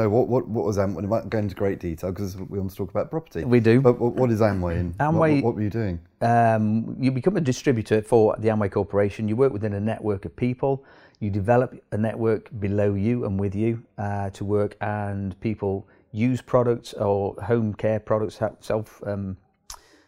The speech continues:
Speaker 2: uh, cleaning products, um, washing, all sorts of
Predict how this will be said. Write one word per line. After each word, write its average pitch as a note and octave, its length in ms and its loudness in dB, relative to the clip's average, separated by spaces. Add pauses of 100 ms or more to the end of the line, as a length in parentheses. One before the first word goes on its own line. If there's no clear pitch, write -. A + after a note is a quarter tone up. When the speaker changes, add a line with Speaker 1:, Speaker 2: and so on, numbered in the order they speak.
(160)
Speaker 2:
uh, F#2 300 -4
cleaning A#2+ 300 2
products, A#2 640 -2
um, F#2+ 480 -6
washing, G#2 920 -6
all C3+ 200 -2
sorts G#2 280 -4
of G#2 100 -4